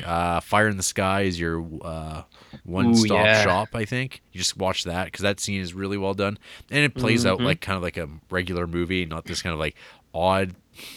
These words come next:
Speaker 1: mishmash of characters d-, going under hypnosis and talking about things. They're all scenes that you saw earlier in the movie, just, like, slightly
Speaker 2: Mm-hmm.
Speaker 1: expanded. Um, yeah, the, his, all the kid, his, like,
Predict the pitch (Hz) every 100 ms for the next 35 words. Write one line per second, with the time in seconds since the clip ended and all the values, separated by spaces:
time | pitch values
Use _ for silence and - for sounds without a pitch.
0 | - _ - - 80 92 - 95 101 -
1 | 90 73 - - - - - - - 107
2 | 120 - 123 107 - - - 104 110 110
3 | 104 95 101 87 95 107 - 107 107 -
4 | 98 - 90 98 110 98 98 98 - 92
5 | 98 98 120 127 147 151 - 151 131 120
6 | - 143 139 117 139 135 127 123 117 120
7 | 120 104 104 - _ 117 107 104 - -
8 | - 104 123 107 113 110 101 110 107 104
9 | 104 - - - - - 92 92 92 92
10 | 92 92 90 90 87 - _ 104 107 101
11 | 95 - - 120 - 117 101 - - 101
12 | 110 113 - 98 92